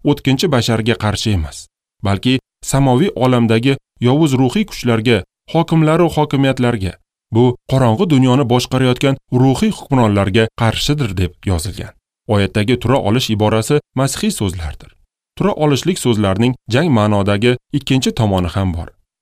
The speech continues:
Bu yerda masihiylar duch keladigan jangning fe'lini ko'rsa bo'ladi. Biz joyimizda turishimiz kerak, chunki bu himoyalanish amalidir. Yaxshi himoya g'alabaga olib keladi.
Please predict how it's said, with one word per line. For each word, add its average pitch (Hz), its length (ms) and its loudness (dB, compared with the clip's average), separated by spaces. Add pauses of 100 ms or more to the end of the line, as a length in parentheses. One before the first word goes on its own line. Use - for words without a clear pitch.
(200)
Bu 143 120 2
yerda 113 320 2 (180)
masihiylar 160 560 0
duch 180 160 -2
keladigan 131 500 0
jangning 113 380 2 (240)
fe'lini 156 400 2
ko'rsa - 380 -4
bo'ladi. 73 280 -6 (460)
Biz 131 160 -2
joyimizda 101 520 2
turishimiz 113 440 -2
kerak, 87 260 -6 (240)
chunki 131 400 0 (120)
bu 151 200 2
himoyalanish 120 800 0
amalidir. 82 540 -4 (480)
Yaxshi 110 320 0
himoya 110 380 0 (200)
g'alabaga 120 420 0
olib 92 280 -4
keladi. 76 340 -8